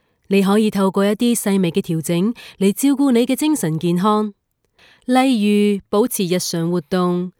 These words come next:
限制睇電視、用電腦或視像遊戲機嘅時間，堅持做運動及與朋友同親人保持聯繫。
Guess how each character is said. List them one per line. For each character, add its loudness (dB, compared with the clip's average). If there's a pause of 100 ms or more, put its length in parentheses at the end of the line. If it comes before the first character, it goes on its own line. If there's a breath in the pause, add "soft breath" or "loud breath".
(280 soft breath)
限 2
制 -2
睇 -2
電 0
視、 -2 (140)
用 -2
電 -2
腦 -4 (500 soft breath)
或 2
視 0
像 0
遊 -2
戲 0
機 -2
嘅 -2
時 -6
間， -2 (440)
堅 0
持 -4
做 -2
運 -2
動 -2 (280 soft breath)
及 0
與 4
朋 -2
友 2
同 -2
親 0
人 -2
保 -2
持 -4
聯 -4
繫。 -6